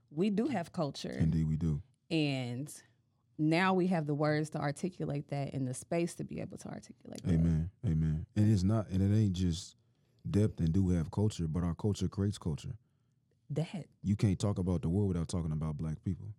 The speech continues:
Speaker 1: Specifically American Black people,
Speaker 2: Come on,
Speaker 1: because,
Speaker 2: come
Speaker 1: like,
Speaker 2: on.
Speaker 1: we, we not African.
Speaker 2: Listen, see, now, now you, now you trying to get spicy
Speaker 1: <laughs>
Speaker 2: in here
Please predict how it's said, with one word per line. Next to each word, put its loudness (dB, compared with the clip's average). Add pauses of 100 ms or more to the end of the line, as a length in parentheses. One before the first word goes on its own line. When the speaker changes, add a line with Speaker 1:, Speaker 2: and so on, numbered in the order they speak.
(420)
Speaker 1:
Specifically 2 (300)
American 6
Black 4
people, -4
Speaker 2:
Come 6
on, 6
Speaker 1:
because, -2
Speaker 2:
come 2
Speaker 1:
like, 6
Speaker 2:
on. -6
Speaker 1:
we, -4
we 0
not 2
African. -4 (160)
Speaker 2:
Listen, 0
see, 2
now, 2
now 0
you, 2
now -4
you -4
trying -6
to -4
get -4
spicy -2
Speaker 1:
<laughs> 2
Speaker 2:
in 10
here 4